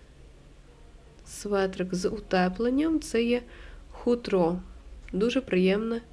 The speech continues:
хутро. Вісім-, шістдесят п'ять відсотків бавовна, тридцять п'ять поліестер.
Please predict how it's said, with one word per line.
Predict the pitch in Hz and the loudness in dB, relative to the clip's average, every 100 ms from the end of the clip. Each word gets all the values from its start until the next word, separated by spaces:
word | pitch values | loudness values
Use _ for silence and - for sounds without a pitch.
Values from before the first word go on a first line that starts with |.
| - - - | -20 -20 -8
хутро. | 226 214 - 170 180 - - - - - - - - - - - - - - - | -6 -2 0 -2 -4 -12 -20 -20 -20 -20 -20 -20 -20 -20 -20 -20 -20 -20 -20 -6
Вісім-, | 202 196 202 190 - | -4 4 4 4 2
шістдесят | - 220 202 202 254 | 0 2 2 2 2
п'ять | - 226 | 4 4
відсотків | 226 202 226 - 208 | 4 2 0 0 2
бавовна, | 185 190 175 170 226 | 6 6 6 4 2
тридцять | 311 233 214 - | 2 0 -2 -2
п'ять | 208 208 | -2 0
поліестер. | 208 180 185 - 196 | 0 0 -4 -6 -12